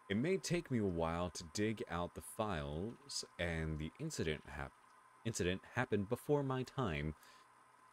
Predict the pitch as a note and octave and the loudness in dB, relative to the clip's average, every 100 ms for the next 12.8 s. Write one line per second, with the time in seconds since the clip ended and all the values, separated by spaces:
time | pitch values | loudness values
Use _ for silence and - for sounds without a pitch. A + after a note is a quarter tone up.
0 | - F#2+ F#2 - - G#2+ G2+ A2 G2 - | -6 0 0 -2 -6 -2 -2 0 -4 -4
1 | G#1+ A#1 - D2+ D#2+ D#2+ B2 B2+ - E3+ | -10 -6 0 2 2 4 4 2 0 -2
2 | C3+ G2+ F#2 F2+ F#2 - B1 F2 - - | 2 4 4 2 -2 -2 0 0 -2 -6
3 | - - - - - - - - - F#2 | -10 -20 -20 -20 -20 -20 -20 -8 -2 0
4 | F2+ - B2 B2 B2 A2+ - A2 G2 - | 0 0 0 2 2 0 0 0 0 0
5 | C3 A2+ F2+ F2 F2 D#2+ D#2 F#2+ A2 G2+ | 2 4 4 2 2 4 4 4 4 0
6 | E2+ F#2 F2+ D#2+ F2+ F#2+ F#2 C#2 C#2+ - | 0 0 -2 0 2 2 2 0 0 2
7 | D2 C#2+ D2+ C#2 C#2 F#2 G2 F#2+ G2 - | 2 2 0 0 0 0 0 0 -2 -2
8 | - - F2+ D#2+ E2 - D#2 - D#2+ D#2 | -2 0 0 2 0 0 -2 0 -2 -2
9 | - D#2+ - - G#2+ G2 D2 C2+ D#2+ - | -4 -6 -6 -4 0 0 2 0 -4 -2
10 | G#2 B2 B2+ - G#1+ G1+ - - - D2 | -2 0 -2 -2 -6 -8 -18 -20 -12 -4
11 | C2+ - D2 - - - E2 F2+ F2+ F2+ | -2 0 0 -2 -4 0 0 2 -2 -4
12 | - E2 F#2 G2 A#2 A2 D#3+ | 0 2 4 2 2 0 -2